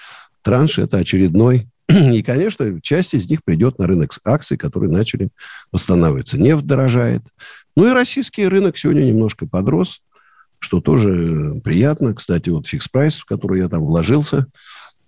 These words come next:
тоже чуть-чуть, но вырос. Да, вот ждут двенадцатого марта. Джо Байден должен подписать вот этот пакет помощи экономике. Почти два триллиона.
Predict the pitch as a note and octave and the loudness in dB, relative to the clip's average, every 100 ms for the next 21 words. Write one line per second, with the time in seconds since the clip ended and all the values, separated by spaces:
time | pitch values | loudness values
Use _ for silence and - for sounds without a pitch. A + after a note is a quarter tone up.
0 | _ _ _ - E3+ C#3+ C#3+ - C#4+ - | _ _ _ 0 2 2 -2 2 2 2
1 | - G#2 - _ - B2 C3 D#2 B1 - | 0 -2 -2 _ -4 0 0 -2 -6 -14
2 | - _ _ - - - - _ _ _ | -20 _ _ -20 -20 -20 -20 _ _ _
3 | _ _ _ C3+ F#2+ D#3 D3+ A2 A2+ E3 | _ _ _ -4 0 2 4 2 2 2
4 | G#2 C3+ C#3 C3+ - B2 B2 G#2 - A#1 | 2 2 2 0 -2 0 2 0 -4 -14
5 | - _ - D3 G2+ A2 C3+ B2 F#2 G2+ | -16 _ -12 -4 -2 0 0 0 0 0
6 | G2 F2 E2+ - G#2 - C#2 - - _ | 0 -2 -4 -4 -4 0 -2 -4 -20 _
7 | - - D#3+ C3+ B2 - - - E2 E2 | -16 -6 -4 -4 -6 -14 -12 -6 -4 -4
8 | - D#2+ D2 - C2+ - G2 C#3 C3 - | -2 0 0 0 -2 0 4 4 2 -2
9 | B2+ B2+ _ _ - - - - - - | -6 -6 _ _ -20 -18 -16 -18 -14 -6
10 | - - G2+ F2+ F2+ E2+ D#2+ E2 C2 - | -4 -2 -2 -2 -2 -2 -2 -2 -2 -6
11 | - | -10